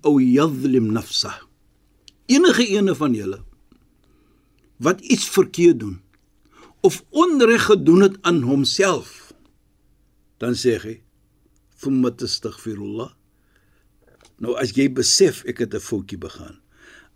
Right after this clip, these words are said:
as jy besef ek het onreg gedoen, dan wat doen jy? Dan sê jy, "Astaghfirullah. Ek smeek u vir vergifnis." En wat sal dit gebeur? Yajidillah. Hy sal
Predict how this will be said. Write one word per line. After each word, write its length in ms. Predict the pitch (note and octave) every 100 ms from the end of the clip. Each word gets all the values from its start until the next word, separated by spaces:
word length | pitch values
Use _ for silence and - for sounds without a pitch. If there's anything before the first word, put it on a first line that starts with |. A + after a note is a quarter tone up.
| -
as 120 | C#3+
jy 120 | D#3+ D3+
besef 460 | E3 - G3+ G3
ek 120 | D#3 D3+
het 160 | C3
onreg 400 | E3+ E3 C3+ C3
gedoen, 500 | - G2 A#2+ G#2+ - _ _ _ _ _ _ _ - - - -
dan 160 | G#2
wat 160 | A2 A#2
doen 160 | B2+ B2+
jy? 260 | D#3 G3 _ _ _ _ -
Dan 140 | F2+
sê 220 | - F#2
jy, 80 | F2+
"Astaghfirullah. 920 | - - - D2+ - - - - - _ _ _ _ _ _ _ B2
Ek 140 | -
smeek 640 | - - C3 D3 C3 _ _ _ -
u 240 | A2+ A2+ G2+
vir 220 | - G2
vergifnis." 880 | - - - - - - - - - _ _ _ _ _ _ _ _ _ _ _ _ _
En 120 | B2+ G#2
wat 200 | B2+ -
sal 140 | C#3+
dit 160 | B2+ -
gebeur? 400 | C3+ B2 D#3+ F#3 _ _ _ _ _ _ _ _
Yajidillah. 880 | G2+ C#3 G3 F#3 C#3+ A2+ F#2 - - _ _ _ _ _ _ -
Hy 100 | G2
sal 280 | - A2+